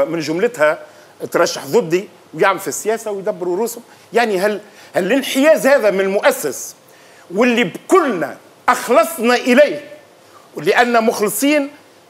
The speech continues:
لان عندنا ثقه في زعامته لتلك المرحله وذلك المرحله الصعبه، اليوم ينحاز بهذه الصفه،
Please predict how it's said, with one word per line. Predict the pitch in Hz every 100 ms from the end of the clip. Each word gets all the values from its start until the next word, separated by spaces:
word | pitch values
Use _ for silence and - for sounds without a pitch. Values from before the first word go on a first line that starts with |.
| -
لان | 185 220
عندنا | 220 214
ثقه | 226 254 185
في | 175
زعامته | 160 208 311 233 - 143 117 -
لتلك | 143 160 165 202 208
المرحله | 202 240 - 151
وذلك | 139 143 214 175 180 170 - -
المرحله | 170 233 - 175
الصعبه، | 175 - 277 220 247 247 - - - -
اليوم | 170 202 285 269 120 - - - 156
ينحاز | 214 208 - 285 202
بهذه | 143 180 220 262
الصفه، | 262 - 294 -